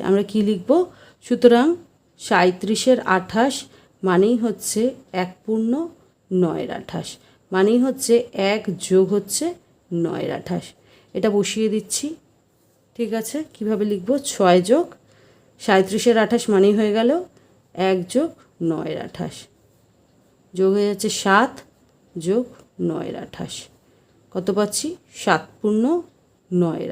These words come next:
আঠাশ। ঠিক আছে, এরপরে দেখো গয়ের অঙ্কটা দেখে নিচ্ছি।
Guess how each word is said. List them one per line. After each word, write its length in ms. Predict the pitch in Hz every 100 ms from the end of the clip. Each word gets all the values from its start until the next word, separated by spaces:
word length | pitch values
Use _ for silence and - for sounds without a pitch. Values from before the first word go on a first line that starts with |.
| 170
আঠাশ। 300 | - 170 170 - _ -
ঠিক 160 | 233 233
আছে, 240 | 226 285 339 - _ _ _ _ _ _ -
এরপরে 300 | 262 262 269
দেখো 200 | 262 262 262
গয়ের 200 | 214 214 220
অঙ্কটা 300 | 226 240 240
দেখে 160 | 240 247
নিচ্ছি। 320 | 247 247 -